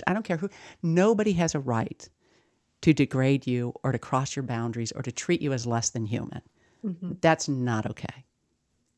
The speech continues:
Speaker 2: And why hasn't the church been teaching that to girls?
Speaker 1: Patriarchy, maybe?
Speaker 2: Yeah, well, I think, I think it, I guess it must be, but it's
Speaker 1: Mm-hmm.
Speaker 2: like, it doesn't come from Jesus. How can anybody claim they know Jesus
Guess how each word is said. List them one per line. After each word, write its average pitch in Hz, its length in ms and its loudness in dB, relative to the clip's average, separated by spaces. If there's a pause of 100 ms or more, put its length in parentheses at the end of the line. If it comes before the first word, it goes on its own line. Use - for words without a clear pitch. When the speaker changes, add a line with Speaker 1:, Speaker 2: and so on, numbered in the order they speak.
(240)
Speaker 2:
And 233 200 8
why 254 260 10
hasn't 247 400 4
the 196 80 2
church - 380 -2
been 185 140 2
teaching 185 380 0
that 175 200 0
to - 100 -2
girls? - 420 -10 (680)
Speaker 1:
Patriarchy, 208 680 8
maybe? 208 400 2 (380)
Speaker 2:
Yeah, 294 220 10
well, 254 80 8
I 302 120 10
think, 403 240 8
I 269 80 0
think 381 280 8
it, 320 180 10
I 262 100 6
guess 320 240 6
it - 80 6
must 247 360 6
be, 302 280 12
but 247 280 8
it's 240 240 0
Speaker 1:
Mm-hmm. 175 100 0
Speaker 2:
like, 254 140 4
it 254 100 4
doesn't 302 340 8
come 277 240 2
from 262 220 8
Jesus. 254 380 8
How 254 120 6
can 269 280 4
anybody 339 540 8
claim 269 400 2
they 233 120 6
know 220 220 8
Jesus 214 680 2